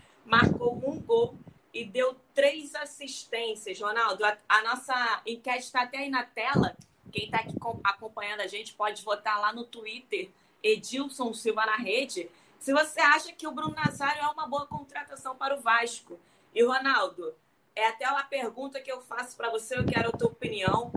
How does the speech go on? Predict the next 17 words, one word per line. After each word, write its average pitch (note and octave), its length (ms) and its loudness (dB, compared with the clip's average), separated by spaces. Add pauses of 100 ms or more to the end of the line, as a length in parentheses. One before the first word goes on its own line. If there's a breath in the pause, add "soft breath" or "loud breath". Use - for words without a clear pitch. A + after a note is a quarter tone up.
(300)
Nazário A3 520 2
saiu A#3 280 -2
do A#3 80 -12
Botafogo A#3 580 -4
com B3+ 80 -20
uma A#3+ 140 -4
certa A#3 320 -10
desconfiança, A#3+ 920 -8
né, A3 160 -8
de, A3 160 -4
por A#3 220 -2
parte - 400 -6
de A#3 60 -2
alguns A3 300 -6
torcedores G#3+ 720 -4
do G3+ 80 -10
clube. C#4+ 520 -6